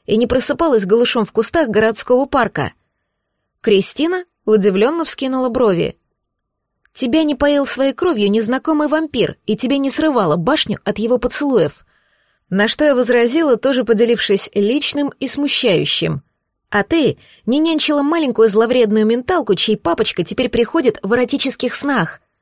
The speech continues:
«Зато ты не просыпалась на мусорке и не смотрела на бомжа, как на экзотическую закуску». «Ну а ты, Крис, не рычала на встречную собаку и не загоняла уличного кота на дерево».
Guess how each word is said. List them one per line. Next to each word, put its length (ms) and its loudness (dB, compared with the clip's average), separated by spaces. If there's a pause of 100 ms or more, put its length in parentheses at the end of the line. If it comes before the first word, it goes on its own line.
(800)
«Зато 360 0
ты 380 -2 (260)
не 100 0
просыпалась 640 0
на 100 -2
мусорке 560 -4 (160)
и 140 -4
не 100 0
смотрела 540 0
на 80 0
бомжа, 400 0
как 200 -4
на 100 0
экзотическую 680 0
закуску». 600 -2 (840)
«Ну 200 2
а 100 2
ты, 180 0
Крис, 420 0 (260)
не 160 4
рычала 540 2 (100)
на 140 0
встречную 580 0
собаку 580 -2 (220)
и 120 0
не 100 2
загоняла 500 2
уличного 540 0
кота 260 0
на 140 0
дерево». 480 0